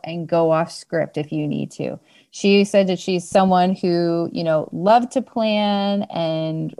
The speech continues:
was definitely a huge planner before coming, becoming a mom. And then, you know, with everything prior to covid, she was, she loved to plan. And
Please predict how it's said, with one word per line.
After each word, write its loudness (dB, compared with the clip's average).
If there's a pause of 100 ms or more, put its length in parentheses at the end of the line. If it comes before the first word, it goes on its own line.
was -2
definitely 0
a -2
huge -4
planner -6
before 0
coming, 0
becoming 0
a 0
mom. 2
And -2
then, -2
you -4
know, -4 (540)
with -2
everything 0
prior 0
to -4
covid, -4
she -10
was, -4
she -8
loved 4
to 0
plan. -4
And -2